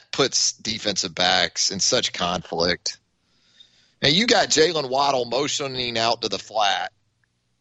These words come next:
You gotta honor that. Matt gives him the little shoulder shimmy like he's gonna quick it out there.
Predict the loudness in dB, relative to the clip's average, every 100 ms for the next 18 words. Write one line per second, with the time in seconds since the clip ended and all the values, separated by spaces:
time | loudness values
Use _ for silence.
0 | _ -2 4 4 6 4 4 2 -2 -4
1 | -4 -4 -6 _ _ _ _ _ _ _
2 | _ -4 0 0 0 -2 0 -2 -4 -4
3 | -2 -2 0 0 0 0 0 2 2 4
4 | 2 2 -2 0 0 0 0 2 4 4
5 | 2 2 -2 -2 -6